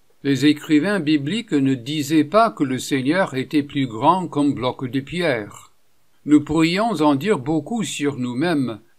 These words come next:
car au moins nous sommes vivants, nous sommes réels.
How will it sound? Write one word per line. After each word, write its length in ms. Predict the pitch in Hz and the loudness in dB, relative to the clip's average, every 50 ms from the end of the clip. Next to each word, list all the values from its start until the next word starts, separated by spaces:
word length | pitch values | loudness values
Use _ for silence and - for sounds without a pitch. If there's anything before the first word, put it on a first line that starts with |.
| - 143 | -14 -4
car 280 | - 156 156 160 139 139 | 2 2 4 4 4 0
au 100 | 139 131 | -2 0
moins 240 | 131 156 180 202 175 143 - - | 0 0 0 0 -2 -4 -4 -2
nous 160 | 131 135 135 | 0 0 0
sommes 240 | 135 - 147 123 120 | 0 -2 -6 -6 -6
vivants, 600 | 107 117 123 113 107 156 202 214 165 123 101 - - | -6 -8 -8 -4 -2 0 2 2 2 0 -4 -6 -10
nous 320 | - 139 139 139 139 135 | -10 -6 -2 0 0 0
sommes 300 | - - - 117 113 117 | 0 -2 -6 -6 -6 -6
réels. 480 | 110 123 135 160 190 175 131 113 104 | -4 0 2 4 4 4 2 0 -4